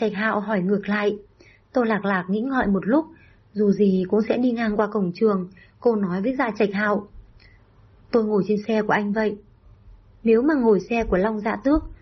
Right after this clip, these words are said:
cô nhất định sẽ ngồi buồn chán cả đoạn đường. Dạ Trạch Hạo dẫn cô đi đến trước xe anh,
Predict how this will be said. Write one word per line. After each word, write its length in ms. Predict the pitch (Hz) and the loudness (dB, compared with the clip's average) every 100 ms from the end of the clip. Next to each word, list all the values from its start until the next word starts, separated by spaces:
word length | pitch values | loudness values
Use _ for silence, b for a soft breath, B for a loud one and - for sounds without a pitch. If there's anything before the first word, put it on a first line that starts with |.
| b | b
cô 120 | - 247 | 0 2
nhất 160 | 285 311 | 2 2
định 300 | 254 185 190 | 2 0 -2
sẽ 80 | 220 | -2
ngồi 240 | 277 277 208 | 0 4 4
buồn 260 | 190 185 170 | 2 -2 -2
chán 260 | 180 196 294 | -4 -2 0
cả 100 | 214 | 2
đoạn 240 | 214 196 | 2 2
đường. 260 | 214 208 185 b b b - | 2 2 -2 b b b -4
Dạ 160 | 247 233 | -4 -2
Trạch 100 | 220 - | -6 -4
Hạo 260 | 220 202 | -4 -2
dẫn 220 | 190 208 240 | -2 -4 0
cô 180 | 254 240 | 2 2
đi 100 | 233 | 2
đến 260 | 190 180 | 0 -2
trước 160 | 180 302 - | -4 -4 -2
xe 60 | |
anh, 300 | 240 214 214 | -2 -2 -4